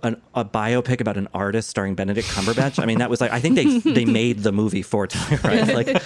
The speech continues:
Speaker 1: it's, like, a perfect fit. And so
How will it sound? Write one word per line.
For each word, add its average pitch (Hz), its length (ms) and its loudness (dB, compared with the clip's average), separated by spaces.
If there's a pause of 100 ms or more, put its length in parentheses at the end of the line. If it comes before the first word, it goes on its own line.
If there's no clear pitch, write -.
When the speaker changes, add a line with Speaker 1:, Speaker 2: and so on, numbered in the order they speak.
(200)
Speaker 1:
it's, 131 420 -2
like, 123 160 0
a 123 80 0
perfect 135 440 -2
fit. 110 320 -2
And 107 180 -2
so 104 340 0